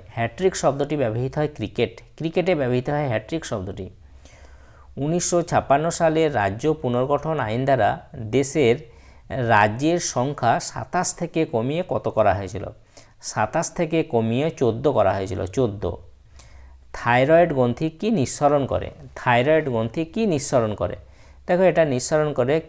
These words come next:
ক্যালসিটোনিন। ক্যালসিটোনিন নিঃসরণ করে। অপশন বি রাইট আনসার।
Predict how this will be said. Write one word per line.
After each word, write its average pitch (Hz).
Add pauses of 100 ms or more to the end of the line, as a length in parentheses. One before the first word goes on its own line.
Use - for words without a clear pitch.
ক্যালসিটোনিন। 135 (380)
ক্যালসিটোনিন 139
নিঃসরণ 110
করে। 98
অপশন 104
বি 120
রাইট 95
আনসার। -